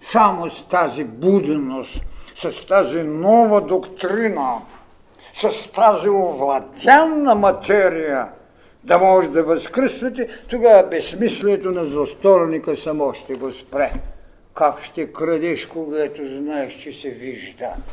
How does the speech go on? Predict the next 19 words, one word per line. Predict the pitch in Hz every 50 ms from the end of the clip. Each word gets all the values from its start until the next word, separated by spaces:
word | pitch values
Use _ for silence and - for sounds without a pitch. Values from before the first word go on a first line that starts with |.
| - - - - _
Когато | - 135 127 151 170 165 - 196 -
будното | - - - 196 208 202 196 185 185 196 196 - 196
око | 196 190 185 185 170 - - - - 202 208 185 156 120 104 - - - - _ _
или | - 196 196 196 190 190
третото | - 185 202 175 - - - - 196 185
око, | 185 175 - 190 190 170 -
както | - 180 170 127 - - - 175
е | 180 170 -
казано, | - - - 185 185 147 - 165 175 170 151 - - - - - _
което | - 175 196 190 196 208
ще | 196 - - 202
го | 196 185 196
намерите | 196 196 190 185 190 208 214 196 190 190 185 190 -
в | - -
триъгълника | - 185 196 202 202 202 202 202 202 202 202 202 202 202 196 202 208 202
на | 190 190 185 190
Отца. | 190 190 - - - 220 175 - - - - - - _ _ _ _ _ _ _ _ _ _ _ _ _ _ _ _ _ _ _ _ _ _ _ _ _ _ _ _ _ _ _ _ _ _ _ _ _ _ _
Да. | - 127 160 208 240 220 135 - - - _ _ _ _ _ _ _ _ _ 247 233 233 - - _ _ _ _ _ _ _ _ _ _ _ _ _ _ _ _ _
В | - - -